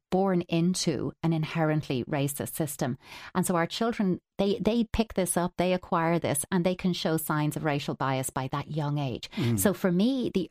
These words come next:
Speaker 1: earlier you start a conversation about racism, about respect for each other, about whatever issue it's about, including race, but not just race.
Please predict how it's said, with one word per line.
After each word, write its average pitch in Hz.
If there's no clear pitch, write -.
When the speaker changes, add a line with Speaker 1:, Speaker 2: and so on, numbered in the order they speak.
Speaker 1:
earlier 196
you 156
start 151
a -
conversation 151
about 135
racism, 180
about 143
respect 165
for 180
each 180
other, 170
about 147
whatever 190
issue 175
it's 151
about, 147
including 165
race, 147
but -
not 143
just -
race. 143